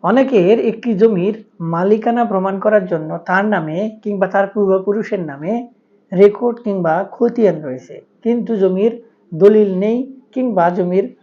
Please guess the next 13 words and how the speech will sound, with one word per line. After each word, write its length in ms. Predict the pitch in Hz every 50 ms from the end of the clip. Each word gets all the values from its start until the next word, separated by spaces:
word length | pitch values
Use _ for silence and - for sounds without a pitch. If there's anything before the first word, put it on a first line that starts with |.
| _ _ - 208
দখল 240 | 202 208 - 269 262 196 156
নেই, 140 | 151 143 139 160 - _ _ _ _ _ _ _ _ 220
ওই 120 | 220 247 240 262
সকল 180 | 254 254 262 226 190
জমি 240 | 190 165 165 165 196 - 208 214
অন্য 160 | 202 214 214 220 214
কোনো 140 | 214 208 214 196
ব্যক্তি 340 | 196 190 196 - _ 208 196 196 190 185 185 - _ _ _ -
ভোগ 140 | 165 175 190 190 180 160
দখল 160 | 151 175 160 -
করছেন। 320 | 220 214 214 - 156 135 120 - _ _ _ -
তাহলে 320 | 214 220 240 233 190 175 180 202 196 - _ _ _ _ _ 202 214
এই 80 | 247